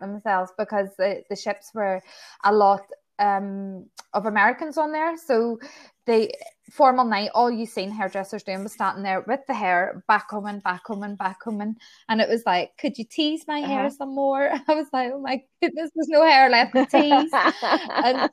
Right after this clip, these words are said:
Speaker 1: the receptionists were just, they used to say all you could see was hairdressers' arms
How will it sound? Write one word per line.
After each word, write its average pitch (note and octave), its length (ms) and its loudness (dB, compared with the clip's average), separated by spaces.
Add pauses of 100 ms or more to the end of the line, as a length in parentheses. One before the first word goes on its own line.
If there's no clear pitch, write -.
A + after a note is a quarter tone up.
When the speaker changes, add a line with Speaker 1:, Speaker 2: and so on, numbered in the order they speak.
Speaker 1:
the D4 80 2
receptionists C#4 840 2
were E4 140 4
just, - 280 0 (280)
they A3+ 240 2
used A3 160 -2
to A3+ 80 -8
say G3+ 200 2
all A3+ 200 6
you A3+ 140 -2
could - 140 -8
see G3+ 120 0
was G3+ 140 -8
hairdressers' G3 500 0
arms F#3 320 4